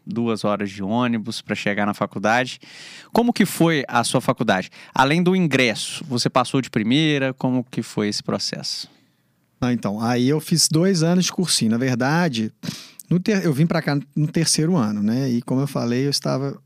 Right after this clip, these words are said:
Speaker 2: aproveitando bastante a vida, porque, assim, meu
Speaker 1: Sim.
Speaker 2: pai era um cara muito rígido e, e lá em Ouro Branco eu era mais quieto, né? Eu não era muito de sair e tal. Quando eu vim pra cá, eu dei uma vislumbrada. Aí, né, no terceiro ano,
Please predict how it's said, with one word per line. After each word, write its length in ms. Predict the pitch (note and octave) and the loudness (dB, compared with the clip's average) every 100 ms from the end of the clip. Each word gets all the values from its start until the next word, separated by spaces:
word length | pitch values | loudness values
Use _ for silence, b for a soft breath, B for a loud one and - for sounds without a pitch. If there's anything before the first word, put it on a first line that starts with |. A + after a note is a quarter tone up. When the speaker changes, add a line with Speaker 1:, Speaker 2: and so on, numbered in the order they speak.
| - | -14
Speaker 2:
aproveitando 640 | - D3+ C#3 B2 C#3 D3 | -4 0 0 0 2 2
bastante 560 | D3 D3 - D#3+ E3 - | 2 2 2 2 2 2
a 80 | F3+ | 2
vida, 340 | D#3+ C#3 C3 | 2 0 0
porque, 360 | B2 C#3+ - D3 | -4 -4 0 0
assim, 220 | C#3 B2+ | 2 2
meu 160 | B2 C3 | 2 2
Speaker 1:
Sim. 60 | |
Speaker 2:
pai 120 | C#3+ | 0
era 80 | C3+ | 0
um 40 | C3 | 0
cara 220 | C3+ C3+ | -2 0
muito 260 | C3+ C3 | -2 0
rígido 540 | D3+ D3+ G3+ E3+ A2+ A2 B B B B B B B B B _ - | 2 6 6 4 0 -6 B B B B B B B B B _ -6
e, 800 | A#2+ A#2+ B2 A#2+ A#2+ A2+ A2 A2+ | 0 2 4 4 4 2 2 0
e 120 | A2+ A2+ | 0 0
lá 140 | A2+ | 2
em 20 | |
Ouro 140 | B2+ C3 | 0 0
Branco 380 | B2 C3 C3 | 0 0 0
eu 60 | D3 | 0
era 100 | C#3+ | 0
mais 300 | D3 E3 - | 2 2 0
quieto, 560 | - D3 C3+ - - - - | 0 0 -2 -6 -12 -10 -6
né? 180 | A2+ A2+ | -2 0
Eu 60 | |
não 120 | B2 A#2+ | 0 0
era 220 | B2+ D3+ | 0 -2
muito 260 | B2 A#2+ | -2 -2
de 120 | A2 - | -2 0
sair 440 | A#2 G#2+ A2 B2 | 0 0 0 0
e 40 | |
tal. 240 | C3 - G#2 | -2 -6 -4
Quando 160 | A#2 | -2
eu 80 | A2+ | -2
vim 80 | B2 | -2
pra 180 | C3 A#2 | -4 -4
cá, 120 | B2 | -2
eu 60 | B2 | -2
dei 120 | B2+ | 0
uma 100 | C3 | 0
vislumbrada. 840 | C3 B2 E3+ B2+ B2 A#2 A#2 G#2 - - - _ _ _ _ - _ B B B B B B _ _ | 0 0 2 2 0 0 -2 -4 -10 -18 -20 _ _ _ _ -20 _ B B B B B B _ _
Aí, 380 | - A#2+ A#2+ C3+ | -4 0 2 2
né, 300 | C#3+ B2 C3+ | 2 0 0
no 40 | C3 | 0
terceiro 400 | A#2+ - C3 A#2+ | 0 0 0 2
ano, 480 | A#2+ C#3 C3 A2 | 2 2 2 0